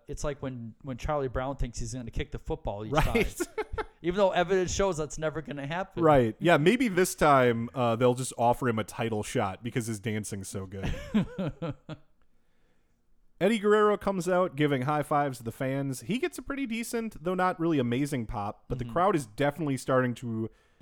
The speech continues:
Speaker 2: of the cruiserweights that we've started to see, he definitely gets the best reaction f-, of any of them.
Speaker 1: Yeah.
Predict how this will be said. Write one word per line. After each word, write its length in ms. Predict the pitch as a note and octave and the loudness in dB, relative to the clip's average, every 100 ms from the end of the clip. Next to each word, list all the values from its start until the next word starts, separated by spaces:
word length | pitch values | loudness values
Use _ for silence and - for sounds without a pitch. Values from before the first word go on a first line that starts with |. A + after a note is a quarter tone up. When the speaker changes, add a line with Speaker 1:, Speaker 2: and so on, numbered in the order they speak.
| - | -4
Speaker 2:
of 160 | C3+ | -2
the 80 | B2+ | 0
cruiserweights 680 | - F#3+ G3 F3+ D3+ C#3+ C#3 | -2 -2 -2 0 2 0 -2
that 80 | C#3 | -2
we've 140 | B2 A#2 | -2 -2
started 280 | C#3 B2+ | -2 -2
to 80 | A2+ | -2
see, 420 | G#2+ B2+ A2+ G#2 - _ _ _ | -8 -6 -4 -4 -8 _ _ _
he 160 | - D3+ | -6 2
definitely 380 | C#3+ C#3+ D3 B2+ | 4 4 0 -2
gets 200 | B2 - | -2 -4
the 120 | A#2 | -6
best 320 | G2+ A2 - | -2 -4 -4
reaction 600 | A2 G#2 G2+ - G2 F#2 | -6 -4 -6 -8 -12 -12
f-, 80 | - - | -18 -14
of 160 | A2 G2+ | -10 -10
any 180 | G2 | -10
of 140 | F#2 F#2 | -12 -14
them. 180 | E2+ F2 | -18 -12
Speaker 1:
Yeah. 160 | C#3+ | -10